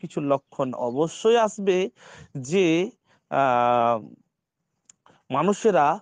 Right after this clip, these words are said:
তারা আল্লাহকে, নবীকে, শরীয়তকে, আহ, বুঝলেন, আহ, নিয়ে ঠাট্টা বিদ্রূপ করবে। নাউজুবিল্লাহ মিন যালিক। আল্লাহ আমাদেরকে হেফাজত করুক। জি না, এটা মোটেও ঠিক না, এটা আদৌ ঠিক না, এটা আদবের খেলাফ, শরীয়তের খেলাফ, আল্লাহ রসুলের খেলাফ।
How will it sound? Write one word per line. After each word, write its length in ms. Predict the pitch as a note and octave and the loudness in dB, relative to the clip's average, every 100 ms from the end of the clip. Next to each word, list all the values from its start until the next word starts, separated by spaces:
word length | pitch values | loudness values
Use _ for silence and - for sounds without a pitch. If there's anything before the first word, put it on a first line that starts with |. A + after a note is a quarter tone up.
| _ _ _ | _ _ _
তারা 260 | C#3+ C#3 | 2 2
আল্লাহকে, 720 | C3 C#3 D3+ E3 D#3 C#3+ C#3 C3 | 2 4 4 4 2 0 0 0
নবীকে, 680 | C3 D3+ E3 C#3 C3 B2 | -2 -2 -4 -2 0 -2
শরীয়তকে, 880 | C3 - D3 F3+ F3+ - C#3+ C3 C3 _ - - _ | -4 -4 -2 -2 -2 -4 0 0 -2 _ -20 -20 _
আহ, 300 | C3 D3+ D3+ | 0 2 2
বুঝলেন, 420 | G3 A3+ C#3+ A#2+ A#2+ _ _ _ _ | 0 0 -2 -4 -14 _ _ _ _
আহ, 320 | B2+ B2 B2 | -2 0 -2
নিয়ে 280 | C3 D3+ G3 - | -2 -2 -4 -8
ঠাট্টা 460 | - - _ G#3 | -10 -10 _ -4
বিদ্রূপ 360 | E3+ C#3 C3 B2 | -4 -4 -6 -8
করবে। 280 | - G2+ - - _ _ _ _ _ _ _ _ _ _ _ _ _ _ _ | -8 -12 -12 -18 _ _ _ _ _ _ _ _ _ _ _ _ _ _ _
নাউজুবিল্লাহ 500 | C3 A2 A#2+ G#2+ G#2 | -4 -4 -8 -12 -12
মিন 100 | A2 | -16
যালিক। 300 | F#2+ G2 - | -16 -18 -6
আল্লাহ 220 | C3 B2+ | -2 0
আমাদেরকে 320 | B2 B2+ B2+ | 0 -6 -10
হেফাজত 460 | A#2 - D3 E3+ E3+ | -14 -2 0 -2 -4
করুক। 240 | G3+ G#3+ - C#3 | -4 -4 -6 -6
জি 140 | D3+ | -4
না, 240 | B2 G#2+ _ - - - | -4 -8 _ -20 -20 -4
এটা 160 | G3+ | -2
মোটেও 260 | F#3 F3 G#3+ | 0 2 0
ঠিক 260 | - A3 A3+ | 0 -6 -4
না, 140 | D#4+ | -4
এটা 180 | G#3 G#3+ | -2 -2
আদৌ 260 | C3+ E3 G#3+ | -2 0 0
ঠিক 180 | A3 - | -2 -8
না, 80 | A#3+ | -6
এটা 180 | G#3+ D3+ | 0 0
আদবের 300 | C#3+ F3 G#3+ | 0 0 -2
খেলাফ, 300 | - A3+ A3+ | 0 -2 -2
শরীয়তের 460 | - D3+ F3+ A#3 | -6 -2 -2 -2
খেলাফ, 340 | F#3 A3 A3 - | -2 0 0 0
আল্লাহ 240 | C#3+ C#3+ | 0 0
রসুলের 320 | C3+ - A3 | 0 0 2
খেলাফ। 320 | A#3+ - A3+ | 0 0 -2